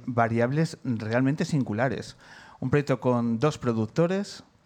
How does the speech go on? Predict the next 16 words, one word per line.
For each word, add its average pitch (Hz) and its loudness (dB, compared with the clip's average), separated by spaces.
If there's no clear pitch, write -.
que 131 0
es 120 -2
un, 120 0
todo 135 2
un 135 2
conjunto 143 0
de 123 0
diferentes 127 -2
artistas 139 -2
que 123 -2
se 110 0
van 123 0
desarrollando 123 0
a 139 -2
través 127 -2
de, 131 -2